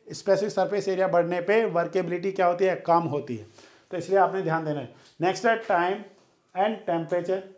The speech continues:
अगर बताइए वर्केबिलिटी, टाइम का मतलब होता है कि साइट, जिस साइट पे, अ, हमारा प्लांट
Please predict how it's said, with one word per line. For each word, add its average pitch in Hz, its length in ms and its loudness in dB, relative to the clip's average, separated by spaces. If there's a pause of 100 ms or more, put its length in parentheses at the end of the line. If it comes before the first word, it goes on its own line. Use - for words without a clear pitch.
(520)
अगर 180 240 2
बताइए 202 300 4
वर्केबिलिटी, 185 520 2
टाइम 190 300 4
का 208 120 4
मतलब 202 260 4
होता 190 180 4
है 180 120 4
कि 202 180 -4
साइट, 196 580 2 (220)
जिस 196 200 0
साइट 185 340 4
पे, 202 320 0 (360)
अ, 165 60 0 (640)
हमारा 185 240 8
प्लांट 196 340 6